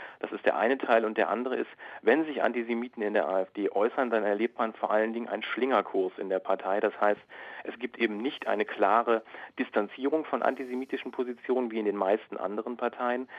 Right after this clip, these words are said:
sondern ein Herumlavieren, bei der es nicht um die Frage geht, zu erkennen, dass auch auf Funktionärsebene Antisemitismus geäußert wird, sondern ganz im Gegenteil, immer es nur um die Frage geht,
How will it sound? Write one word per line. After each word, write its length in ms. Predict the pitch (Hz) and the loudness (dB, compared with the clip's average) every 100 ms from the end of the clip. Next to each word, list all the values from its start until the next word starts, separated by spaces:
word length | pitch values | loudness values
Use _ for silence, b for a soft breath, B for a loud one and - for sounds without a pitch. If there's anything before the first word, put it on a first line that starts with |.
| B B | B B
sondern 380 | - 104 120 123 | 0 4 4 4
ein 140 | 110 110 | 2 0
Herumlavieren, 1080 | 104 98 143 147 120 113 117 131 165 147 | 0 4 4 6 6 6 2 2 2 2
bei 140 | 117 110 | 2 4
der 160 | 117 | 4
es 100 | 110 | 4
nicht 140 | 139 131 | 0 -2
um 140 | 120 | -4
die 100 | 110 | -6
Frage 360 | - 104 104 107 | -2 2 2 2
geht, 280 | 104 107 - - | -2 -2 -4 -6
zu 80 | 104 | -6
erkennen, 520 | 95 - 110 117 110 B B - | -4 0 2 2 -4 B B -2
dass 140 | 101 | 2
auch 140 | 107 | 2
auf 100 | 107 - | 2 0
Funktionärsebene 880 | 113 107 101 104 113 113 110 107 | -4 -2 0 2 2 2 -2 -2
Antisemitismus 760 | 98 107 104 101 - 107 110 98 | -2 -4 -6 -8 -8 -12 -12 -6
geäußert 540 | - - 95 - - | -6 -2 -4 -4 -4
wird, 180 | 131 131 - | -6 -6 -6
sondern 320 | 101 98 101 | -4 -2 0
ganz 200 | 101 101 | 0 0
im 140 | 95 | -8
Gegenteil, 580 | 90 101 131 120 120 120 B B B | -6 -4 -4 0 0 0 B B B
immer 260 | 151 127 127 | 2 6 6
es 60 | - | 4
nur 140 | 127 123 | 0 2
um 100 | 117 | 0
die 80 | |
Frage 360 | 110 - 107 110 | -2 4 6 6
geht, 200 | 113 110 | 0 -4